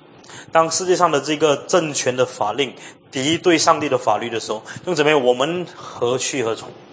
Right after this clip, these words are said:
当使徒们他们面对这些法令的时候，他们要怎么做选择？我在想，感谢上帝，上帝的这个天国的这个使命在初期教会没有放在我手中，我真的很感谢上帝。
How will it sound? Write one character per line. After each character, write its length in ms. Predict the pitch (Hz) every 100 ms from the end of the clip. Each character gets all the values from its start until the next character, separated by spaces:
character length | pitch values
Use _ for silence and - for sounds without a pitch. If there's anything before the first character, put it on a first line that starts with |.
| - - - - - - - _ - - - - - -
当 200 | 156 156
使 240 | - 127
徒 180 | 117 143
们 180 | 135 127
他 120 | 135
们 120 | 135 127
面 220 | 147 151
对 120 | 151
这 100 | 147
些 120 | 139
法 280 | 123 - 110
令 180 | 123 123
的 80 | 107
时 100 | 107
候， 100 | 104 - -
他 140 | - 95
们 120 | 95
要 120 | 196
怎 120 | 175
么 100 | 135
做 180 | 135 143
选 220 | - 107 104
择？ 160 | - 104 - - - - - - -
我 80 |
在 160 | 151 185
想， 220 | - 117 107 - - -
感 220 | - 117 120
谢 160 | -
上 240 | 147 143 135
帝， 120 | 131
上 400 | 120 165 160 143
帝 200 | 165 147
的 140 | 139 127
这 160 | -
个 100 | 139
天 360 | 135 - 147 139
国 160 | 120 117
的 60 |
这 100 | 117
个 80 | 127
使 200 | - 120
命 160 | 117 123
在 120 | 131
初 140 | -
期 100 | 120
教 120 | 120
会 100 | 127
没 120 | 120 127
有 60 |
放 160 | 113 127
在 80 | 120
我 100 | 104
手 180 | 104 98
中， 140 | 107 - - - - - -
我 80 | 127
真 180 | 127 165
的 60 |
很 120 | 131 131
感 140 | 110
谢 120 | 117
上 180 | 110
帝。 60 | 107